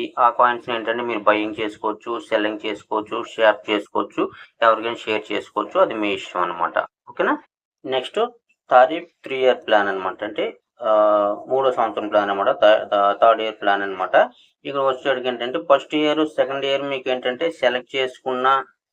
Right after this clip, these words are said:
లేక సెలెక్ట్ చేసుకోకపోయినా కూడా డిఫాల్ట్‌గా, ఆ, సెట్ అయిపోయి ఉంటుందన్నమాట అండి. ఓకేనా? థర్డ్ ఇయర్ ప్లాన్ అనేది ఫస్ట్ ఇయర్, సెకండ్ ఇయర్ మీరు సెలెక్ట్ చేసుకున్నా, సెలెక్ట్ చేసుకోకపోయినా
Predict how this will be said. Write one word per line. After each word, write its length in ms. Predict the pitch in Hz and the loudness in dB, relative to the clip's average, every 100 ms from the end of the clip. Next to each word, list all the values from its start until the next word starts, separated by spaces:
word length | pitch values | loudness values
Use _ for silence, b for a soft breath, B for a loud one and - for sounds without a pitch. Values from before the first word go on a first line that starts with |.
| _ _ - | _ _ 0
లేక 380 | 117 120 - 127 | 2 2 0 -2
సెలెక్ట్ 420 | - 117 117 127 | 0 -2 -2 -6
చేసుకోకపోయినా 760 | 117 - 120 110 120 117 117 | -8 -4 -6 -4 0 0 2
కూడా 400 | 110 113 135 220 - _ _ | 0 4 4 4 0 _ _
డిఫాల్ట్‌గా, 680 | 123 123 127 120 120 120 190 - b b _ _ | -6 -2 2 2 2 2 2 2 b b _ _
ఆ, 560 | 110 107 104 101 98 95 _ _ - | 0 2 2 2 0 -4 _ _ -4
సెట్ 200 | 117 127 | -2 0
అయిపోయి 260 | 117 123 | 0 -2
ఉంటుందన్నమాట 560 | 110 104 101 95 92 92 | -4 -4 -4 -4 -4 -4
అండి. 160 | 92 101 | -6 -6
ఓకేనా? 200 | 139 147 | -6 2
థర్డ్ 220 | 113 104 110 | 4 4 2
ఇయర్ 160 | 110 | -2
ప్లాన్ 220 | 107 104 | 4 4
అనేది 440 | 104 104 101 160 - b b - | 2 -4 -4 -6 -8 b b -2
ఫస్ట్ 200 | 104 - | -2 -2
ఇయర్, 220 | 113 117 | -2 -2
సెకండ్ 320 | 113 107 113 | 0 0 0
ఇయర్ 120 | 110 113 | -2 -2
మీరు 180 | 117 | -4
సెలెక్ట్ 300 | 104 104 101 | -2 -2 -2
చేసుకున్నా, 380 | 110 104 113 127 | -8 -8 -6 -6
సెలెక్ట్ 340 | 131 107 101 110 | -2 -4 -4 -6
చేసుకోకపోయినా 720 | 104 - 104 107 104 131 | -8 -8 -6 -4 -2 -2